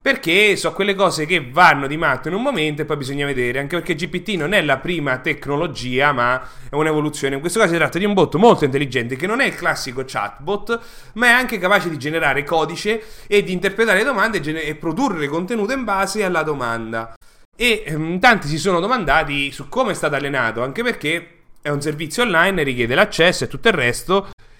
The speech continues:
E come è stato allenato? Beh, qui si, secondo le stime sono miliardi di documenti, anche perché è saltato fuori l'annuncio di Microsoft che spiega come loro hanno prodotto il supercomputer utilizzato da OpenAI, che è la produttrice,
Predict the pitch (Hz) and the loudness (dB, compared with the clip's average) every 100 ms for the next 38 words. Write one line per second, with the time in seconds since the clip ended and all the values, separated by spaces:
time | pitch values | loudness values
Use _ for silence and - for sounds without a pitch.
0 | - 190 190 - - - 240 190 185 156 | -4 2 2 2 -8 -2 -2 0 2 2
1 | 147 123 113 135 170 202 127 - _ - | 0 0 0 -2 2 2 2 -8 _ -20
2 | _ - 226 - 147 - 160 165 165 170 | _ -4 -4 -4 -6 -4 0 2 2 -2
3 | 214 196 220 214 175 160 156 196 175 127 | 0 0 0 0 0 0 0 2 2 0
4 | 147 165 226 190 156 139 170 - 151 160 | -2 -4 -2 -2 0 -2 -2 -2 -2 0
5 | 175 175 175 143 165 208 139 131 185 156 | 0 2 2 2 2 0 0 -4 -2 -4
6 | - - - - 175 160 151 175 233 240 | -8 -20 -20 -2 2 4 2 -2 -2 0
7 | 202 190 220 190 160 - 208 226 196 190 | 0 0 0 -2 0 2 4 6 6 8
8 | 190 156 147 226 220 156 - 143 - 196 | 6 6 0 0 2 0 0 -6 -2 -2
9 | 160 254 247 165 113 110 160 175 165 151 | -2 -2 -4 -2 -4 -2 -2 -2 -2 2
10 | 101 101 107 101 - - - - - 196 | 2 0 -2 -4 -4 -12 -18 -16 0 2
11 | 139 143 208 131 127 147 - 135 110 123 | 2 0 2 4 4 2 0 0 2 0
12 | 120 143 180 - 117 113 139 107 | 0 -2 -4 -4 -4 -2 -4 -6